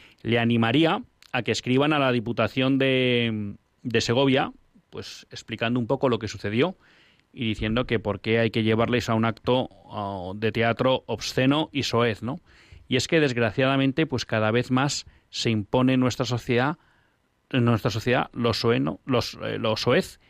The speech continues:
y lo obsceno. Y eso no deja ser un reflejo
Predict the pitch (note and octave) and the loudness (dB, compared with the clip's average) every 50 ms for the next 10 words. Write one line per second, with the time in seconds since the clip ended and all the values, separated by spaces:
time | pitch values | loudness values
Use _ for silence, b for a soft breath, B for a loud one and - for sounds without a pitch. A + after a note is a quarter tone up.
0 | b b b b b - - B2+ A#2+ A2+ - - - F#3 F#3+ E3+ C3 - _ - | b b b b b -4 -2 2 2 2 0 0 0 0 2 2 0 -2 _ -2
1 | B2+ B2 C#3 D#3 - - F3+ F3+ - _ b b b b b b b - D3 F3+ | 2 2 4 4 2 0 -2 -2 -4 _ b b b b b b b 0 2 2
2 | F#3+ F#3 - G3 E3 - - E3+ E3 E3+ D#3+ D#3 D#3 D#3 C#3 - - F3 F#3+ E3 | 2 2 2 0 -2 0 0 0 0 0 0 2 2 0 0 2 2 2 2 2
3 | D3 C#3+ - G#3+ | 0 -4 -8 -12